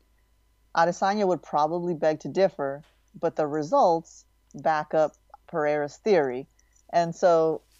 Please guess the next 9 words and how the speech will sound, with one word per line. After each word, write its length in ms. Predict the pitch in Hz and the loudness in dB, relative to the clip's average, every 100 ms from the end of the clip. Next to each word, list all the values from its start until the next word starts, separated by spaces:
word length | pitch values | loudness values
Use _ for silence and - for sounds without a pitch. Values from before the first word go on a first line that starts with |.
| _ _ _ | _ _ _
I 140 | 165 | -4
keep 220 | 170 214 175 | -2 -4 -2
thinking 400 | 190 180 180 170 | -4 -2 -4 0
about 440 | 165 156 - - | 2 2 0 -2
Adesanya's 1000 | 156 160 160 170 160 156 156 147 147 - _ _ _ _ _ _ _ - _ _ | 0 0 -2 -4 -6 -4 -4 -4 -10 -20 _ _ _ _ _ _ _ -20 _ _
mindset 560 | 156 165 185 - 185 - | -8 -4 -4 0 0 0
now. 340 | 175 175 170 | -2 0 0
He 180 | 175 190 | 0 0
was 320 | 185 180 - | 0 0 -4